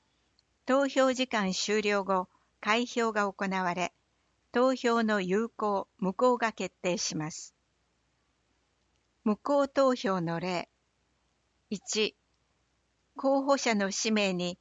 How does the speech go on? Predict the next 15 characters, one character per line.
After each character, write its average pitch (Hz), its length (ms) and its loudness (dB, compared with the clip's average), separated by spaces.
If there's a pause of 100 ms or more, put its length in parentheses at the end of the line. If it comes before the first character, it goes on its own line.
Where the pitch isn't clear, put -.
(120)
他 254 300 -2
の 262 120 4
こ 247 140 -2
と 247 120 0
も 196 200 0
書 160 100 -8
か 185 160 -6
れ 175 120 -6
て 160 160 -10
い 135 80 -8
る。 - 160 -10 (1000)
記 208 200 -4
号 226 260 2
や 202 200 0
印、 190 720 -2